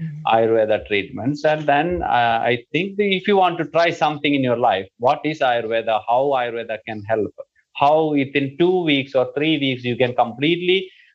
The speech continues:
Speaker 2: make a changeover. You will see that how much change, because there we take care of your food,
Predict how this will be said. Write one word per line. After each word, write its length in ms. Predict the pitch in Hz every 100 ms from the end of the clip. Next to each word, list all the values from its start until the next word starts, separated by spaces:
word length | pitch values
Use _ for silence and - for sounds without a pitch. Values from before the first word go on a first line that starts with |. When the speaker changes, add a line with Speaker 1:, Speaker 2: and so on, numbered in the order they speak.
| -
Speaker 2:
make 520 | 123 143 190 214 -
a 120 | 190
changeover. 680 | - 160 160 151 175 117 95 - _ _ _ _ -
You 160 | 139 156
will 220 | 156 151 - _ _
see 280 | - 175 180 131
that 260 | 113 113
how 160 | 123 123
much 320 | 131 - -
change, 320 | 156 156 117 120
because 560 | 127 139 151 151 - _ _ -
there 400 | 120 170 190 180
we 220 | 151 151
take 260 | 156 160 156
care 180 | 156 143
of 140 | 135 135
your 140 | 127
food, 360 | - 165 117